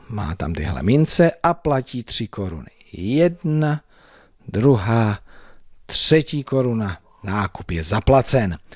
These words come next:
No ale nebo má tady ten měšec a tady nemá tři jednokoruny. Sice tady má tři mince, ale kdyby to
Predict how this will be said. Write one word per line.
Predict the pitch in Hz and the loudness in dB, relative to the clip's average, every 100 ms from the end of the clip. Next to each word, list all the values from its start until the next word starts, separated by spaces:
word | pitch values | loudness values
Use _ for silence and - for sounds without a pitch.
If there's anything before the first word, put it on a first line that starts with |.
| - - - | -20 -20 -14
No | 95 101 110 - | -4 -2 -2 -4
ale | 92 107 107 | -4 -2 0
nebo | 98 90 95 | -2 -2 -2
má | 90 92 | -2 -4
tady | 95 95 | -6 -6
ten | - 175 | -4 0
měšec | 220 156 - - 87 - - - | 2 0 0 -2 -4 -8 -12 -4
a | 110 | -4
tady | - 98 95 | 0 0 2
nemá | 80 78 82 214 | 0 -2 0 0
tři | - - | 0 2
jednokoruny. | 165 139 127 - 104 92 85 80 - _ _ _ _ _ - | 2 2 -2 -2 -4 -4 -6 -8 -16 _ _ _ _ _ -10
Sice | - 110 135 | -4 0 2
tady | - 143 104 | 2 2 2
má | 87 120 247 | -2 -2 -2
tři | 262 - 120 | -2 0 0
mince, | 101 92 82 - | 0 -2 -4 -6
ale | - 87 87 | -4 -4 -4
kdyby | 90 101 123 | -4 0 0
to | - 101 | 0 -6